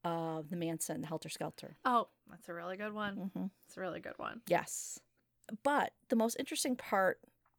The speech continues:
Speaker 1: isn't even the book. I mean, the book is so fabulous in itself,
Speaker 2: Mm-hmm.
Speaker 1: but it's what he went through to write the book, I think, and what happened to him after and how the book affected him
Speaker 2: Affected him.
Speaker 1: personally.
Speaker 2: Yeah.
Speaker 1: Because they,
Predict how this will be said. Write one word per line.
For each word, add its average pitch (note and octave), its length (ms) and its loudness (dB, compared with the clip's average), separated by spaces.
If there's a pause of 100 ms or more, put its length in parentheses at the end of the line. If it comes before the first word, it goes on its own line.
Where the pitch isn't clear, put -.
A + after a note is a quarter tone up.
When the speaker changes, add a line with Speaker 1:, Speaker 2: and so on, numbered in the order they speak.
(420)
Speaker 1:
isn't A3 340 6
even F#3+ 260 0
the D#3 80 -2
book. - 320 0
I - 20 -2
mean, G#3 120 6
the G#3 80 6
book - 360 4
is G3 80 2
so - 440 6
fabulous F3 560 2
in E3+ 60 2
itself, A3+ 420 6
Speaker 2:
Mm-hmm. G#3+ 240 2 (460)
Speaker 1:
but A3 100 8
it's A3 200 2
what G#3 180 4
he C4 120 2
went F#3+ 240 -2
through G#3 140 0
to F3 80 -2
write - 220 0
the B3+ 60 -2
book, E4+ 400 -6
I C4+ 60 2
think, D4 420 -2 (180)
and A#3 360 6
what F#3+ 140 2
happened G3 360 2
to F#3+ 220 2
him E3+ 260 0
after G3+ 440 0
and F3+ 120 0
how F3+ 240 4
the F3 80 6
book E3 260 2
affected E3 420 0
him D#3+ 120 2
Speaker 2:
Affected - 200 0
him. D#3 40 2
Speaker 1:
personally. - 440 -2
Speaker 2:
Yeah. F#3+ 260 2 (600)
Speaker 1:
Because F3 800 4 (280)
they, F#3+ 400 2